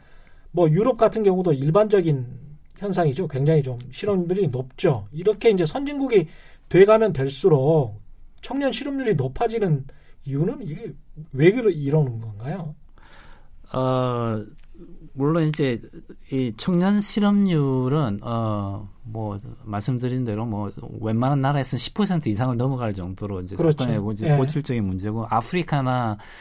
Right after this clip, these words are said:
Speaker 2: 다른 데 가게 되면 삼십 퍼센트, 사십 퍼센트 이렇게 되고요.
Speaker 1: 예.
Speaker 2: 스페인은 한때 뭐 칠십 퍼센트 가까이 되기도 했을 정도로
Speaker 1: 예.
Speaker 2: 경제 위기가 심할 때는 그랬고요.
Speaker 1: 예.
Speaker 2: 어, 그런 면에서 보면 수치만 보면 물론 한국의 청년,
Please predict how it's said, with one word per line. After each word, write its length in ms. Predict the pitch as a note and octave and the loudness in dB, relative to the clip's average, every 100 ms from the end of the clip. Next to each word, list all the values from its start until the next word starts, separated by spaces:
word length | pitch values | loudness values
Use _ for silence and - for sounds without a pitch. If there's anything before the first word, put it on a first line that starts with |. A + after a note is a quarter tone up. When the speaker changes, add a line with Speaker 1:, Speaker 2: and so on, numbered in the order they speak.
| - - | -20 -4
Speaker 2:
다른 240 | G#2 B2 | 0 0
데 100 | C#3 | 0
가게 220 | B2 B2 | 0 -2
되면 240 | A2 G2 B2 | -2 -4 -4
삼십 380 | - G3 G3+ - | -4 -4 -4 -6
퍼센트, 400 | B2 G#2+ G#2 F3 | -6 -4 -2 -4
사십 320 | - B2 - | -6 -8 -6
퍼센트 420 | C3+ G#2+ G2 - | -4 -4 -4 -6
이렇게 300 | F#2 A2 - | -6 -8 -8
되고요. 460 | F2+ - A2 C#3 G#2 | -8 -8 -6 -6 -6
Speaker 1:
예. 200 | D3+ A#2+ G#2 C3+ | -4 -4 -6 -10
Speaker 2:
스페인은 540 | - - - E3+ E3+ D3 | -10 -10 -2 0 0 0
한때 360 | C3 D3 D3 | 0 -2 -2
뭐 200 | G#2+ G2+ G#2+ | -4 -6 -8
칠십 320 | - A3+ A3 | -4 -6 -4
퍼센트 260 | - C3 A2 | -4 -4 -6
가까이 500 | - - G#2 - - - - - | -10 -10 -10 -10 -10 -12 -16 -10
되기도 580 | G2 - - G#2 G2 | -10 -8 -10 -8 -8
했을 280 | F2+ A#2+ - | -8 -8 -10
정도로 480 | G#2 F2+ F#2+ G2+ G2+ | -10 -10 -6 -6 -4
Speaker 1:
예. 260 | C#3 B2+ C#3 | -4 -4 -2
Speaker 2:
경제 220 | B2+ B2+ | 0 2
위기가 320 | C3 C#3 C3+ A2+ | 2 0 -2 -6
심할 280 | - G#2+ | -4 -4
때는 260 | G2+ A2 G2+ | -4 -6 -6
그랬고요. 480 | G2+ G2 - A2+ A#2+ - D#3 | -6 -8 -6 -8 -10 -10 -6
Speaker 1:
예. 160 | B2+ D3 - - - - - | -4 -6 -10 -18 -20 -20 -12
Speaker 2:
어, 200 | - G#2+ G#2 | -8 -8 -4
그런 260 | D#3 G3+ | 0 2
면에서 320 | G3 C3+ C#3+ | 2 2 0
보면 300 | D#3+ C#3 C3 | -2 -2 -2
수치만 580 | A2 - - A#3 G#3+ G#3 | -4 -6 -2 0 2 2
보면 380 | F3+ D3 C#3 C#3+ | 2 2 2 0
물론 280 | A#2 A#2 A#2 | 0 0 0
한국의 640 | D#3 D3+ C3+ A#2+ A2 G#2 | 0 0 -2 -2 -2 -4
청년, 760 | - C3 B2 B2 B2 C3 B2 | -4 -4 -2 -4 -6 -8 -10